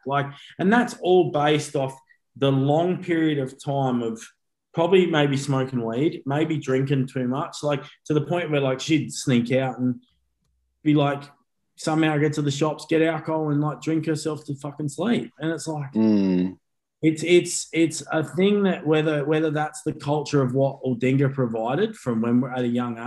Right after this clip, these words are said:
Speaker 1: age, but you get, like I said, like, especially with the musicians, it's all on a fucking silver platter. It's on your table when you walk into the band room, and yeah, it's, it's free. It's fucking free. And
Speaker 2: Yeah.
Speaker 1: that,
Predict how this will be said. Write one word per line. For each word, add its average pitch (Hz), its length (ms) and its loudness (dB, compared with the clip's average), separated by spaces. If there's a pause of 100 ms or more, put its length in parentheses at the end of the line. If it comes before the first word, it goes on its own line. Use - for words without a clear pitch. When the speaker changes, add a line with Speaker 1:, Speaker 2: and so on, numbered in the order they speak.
Speaker 1:
age, 240 300 -6 (380)
but 147 300 0 (580)
you 143 800 6
get, 175 420 2 (480)
like 190 200 0
I 190 60 4
said, 151 360 2
like, 120 260 -6
especially 208 480 0
with 202 80 4
the 165 60 2
musicians, 151 640 2
it's - 220 -16
all 196 280 -2
on 185 100 -2
a 156 40 -6
fucking - 480 -6 (160)
silver 160 260 4
platter. 160 500 0 (220)
It's 131 140 -2
on 180 240 2
your 175 120 4
table 165 420 2
when 143 160 2
you 139 120 2
walk 165 280 0
into 160 200 -2
the 151 100 -2
band 147 360 -2
room, 175 400 -4 (300)
and 147 560 0 (1000)
yeah, 190 180 2
it's, 139 360 -2 (720)
it's - 160 -4
free. 226 360 2 (300)
It's 156 180 -12
fucking 226 440 -4
free. 208 280 -4
And 113 80 0
Speaker 2:
Yeah. 110 240 8
Speaker 1:
that, 101 260 4